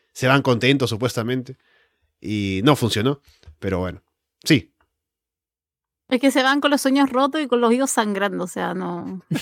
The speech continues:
Speaker 2: <laughs> Esa era la meta hoy día, Triple H, gracias, que vuelva Vince.
Speaker 1: Sí, decía que era como para, claro,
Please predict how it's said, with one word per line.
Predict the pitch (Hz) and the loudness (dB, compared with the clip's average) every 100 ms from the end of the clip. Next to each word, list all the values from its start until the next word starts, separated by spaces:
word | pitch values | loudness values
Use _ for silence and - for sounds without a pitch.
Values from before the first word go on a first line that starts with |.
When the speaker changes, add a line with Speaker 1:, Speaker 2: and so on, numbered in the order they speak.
| - _ - | -8 _ -4
Speaker 2:
<laughs> | 135 269 - 226 - _ _ _ 226 | 0 0 0 -2 -4 _ _ _ -6
Esa | 240 | 0
era | 269 277 | 0 2
la | 262 | 0
meta | 277 269 | 0 2
hoy | 285 | 2
día, | 285 | 2
Triple | 311 294 311 | 2 0 2
H, | 330 269 330 294 | 0 0 0 2
gracias, | 226 196 - 202 - - _ | 2 0 -2 -6 -8 -18 _
que | 233 | -2
vuelva | 226 233 233 | 0 2 2
Vince. | 196 180 - - _ _ _ - - _ _ _ _ | 2 -2 -4 -16 _ _ _ -10 -10 _ _ _ _
Speaker 1:
Sí, | _ 175 143 | _ 0 2
decía | 120 165 170 | 2 2 2
que | 170 | 4
era | 165 | 2
como | 160 143 127 | 2 2 2
para, | 120 110 104 | 0 0 0
claro, | 170 117 | 0 0